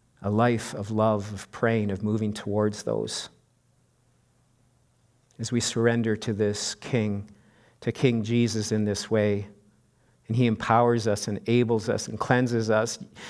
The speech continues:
We will become so recognizable as his sons and his daughters.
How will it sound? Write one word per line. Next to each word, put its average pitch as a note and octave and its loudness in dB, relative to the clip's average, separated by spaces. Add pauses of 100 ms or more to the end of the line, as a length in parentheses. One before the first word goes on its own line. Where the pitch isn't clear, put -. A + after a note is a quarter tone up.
(240)
We F3 8
will E3 4
become C#3+ 4
so D#3 4
recognizable C#3 4
as B2+ 2
his B2+ 4
sons D3+ 2
and C3+ 0
his A#2+ 2
daughters. C3+ 4